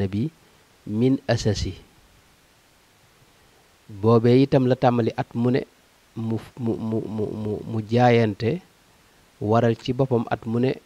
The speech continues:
dana def ay taalif yoo xam ne da koy def ci tagg Yonent bi sallallahu alayhi wa sallam. Nga xam da ko def bor ci, ci, ci jëmmam.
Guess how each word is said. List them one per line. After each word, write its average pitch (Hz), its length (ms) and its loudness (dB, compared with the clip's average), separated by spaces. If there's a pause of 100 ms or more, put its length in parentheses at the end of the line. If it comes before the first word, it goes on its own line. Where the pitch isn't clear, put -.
(160)
dana 117 200 -2
def 113 180 -2
ay 113 140 -2
taalif 139 340 2
yoo 123 140 6
xam 113 180 2
ne 107 40 -2
da 110 100 -2
koy 113 160 0
def 117 160 -6
ci 117 220 -4 (140)
tagg 113 180 0
Yonent 110 320 2
bi 98 100 -4
sallallahu 95 300 -8
alayhi 92 100 -12
wa - 60 -8
sallam. 90 140 -16 (520)
Nga - 80 -12
xam - 100 -12
da 107 80 -4
ko 107 80 0
def 104 160 -4
bor 120 260 4 (1080)
ci, - 240 -8
ci, - 160 -10
ci - 140 -8
jëmmam. 95 300 -4